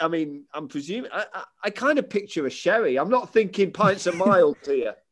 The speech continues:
Speaker 2: Oh, I don't know. I'd try and, try and get her in the Hollybush, have a, have a pint there, and, uh, see, see what happens. It'll just be
Speaker 1: Stop,
Speaker 2: hilarious.
Speaker 1: stop, no, no, you can't do that because
Speaker 2: <laughs>
Speaker 1: you and I both know. Now, this is tangential for some people, but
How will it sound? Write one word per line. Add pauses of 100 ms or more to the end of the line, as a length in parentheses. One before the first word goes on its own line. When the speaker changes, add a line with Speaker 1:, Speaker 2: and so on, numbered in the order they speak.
(320)
Speaker 2:
Oh,
I
don't
know.
I'd
try
and, (180)
try
and
get
her
in
the
Hollybush, (280)
have
a,
have
a
pint
there, (540)
and,
uh,
see,
see
what
happens.
It'll
just
be
Speaker 1:
Stop, (120)
Speaker 2:
hilarious.
Speaker 1:
stop,
no,
no,
you
can't
do
that
because
Speaker 2:
<laughs> (340)
Speaker 1:
you
and
I
both
know.
Now, (200)
this
is
tangential
for
some
people,
but